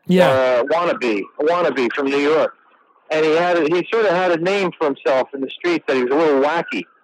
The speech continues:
Speaker 2: But anyway, that was my introduction on The Sopranos. Everybody was terrific about it.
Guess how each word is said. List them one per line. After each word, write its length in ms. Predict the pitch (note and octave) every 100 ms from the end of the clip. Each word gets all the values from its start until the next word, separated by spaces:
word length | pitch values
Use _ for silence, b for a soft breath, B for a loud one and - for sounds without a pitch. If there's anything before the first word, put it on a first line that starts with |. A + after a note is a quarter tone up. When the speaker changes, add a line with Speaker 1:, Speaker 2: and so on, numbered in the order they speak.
| _ _ _ _
Speaker 2:
But 100 | D#3+
anyway, 360 | F#3 F3 C#3+ C#3
that 160 | E3+
was 120 | F#3 F3
my 120 | F3
introduction 640 | E3+ E3 D3 D3+ C#3 C#3+ B2
on 140 | B2
The 80 | A#2+
Sopranos. 540 | - - C3+ B2+ A#2+ A#2 B B B B B _ _ F#3
Everybody 480 | F#3 G#3 F3 F3
was 240 | E3 D3 B2+ - _ -
terrific 400 | D3+ D#3 C#3+ C#3
about 380 | B2 A#2+ A#2
it. 160 | A#2+ A2+